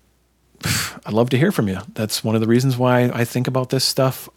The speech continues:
out loud and put it here on the Polytechnicast. A couple of great places to, uh, reach me.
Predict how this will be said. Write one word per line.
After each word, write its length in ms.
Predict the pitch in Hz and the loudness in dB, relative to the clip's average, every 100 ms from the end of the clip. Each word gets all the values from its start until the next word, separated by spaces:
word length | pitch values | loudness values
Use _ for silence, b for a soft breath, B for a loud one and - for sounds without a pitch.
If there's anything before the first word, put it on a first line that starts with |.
| _ | _
out 220 | 123 156 | 0 0
loud 360 | 151 139 143 139 | 2 2 2 0
and 180 | 107 101 | -2 -2
put 160 | 170 | 0
it 80 | 175 | 2
here 220 | 147 139 | 2 2
on 60 | 135 | 2
the 80 | 120 | 0
Polytechnicast. 920 | 117 117 110 117 107 - 104 110 - | 0 -2 -2 -4 -4 -6 -6 -6 -10
A 400 | - - - - | -14 -20 -20 -4
couple 260 | 151 143 | -2 0
of 60 | 139 | 2
great 200 | 135 127 | 2 0
places 380 | - 131 131 117 | 2 0 0 -2
to, 440 | - 110 107 110 - | 0 0 2 0 0
uh, 160 | 101 | -2
reach 240 | 104 220 - | 0 0 0
me. 200 | 127 | 0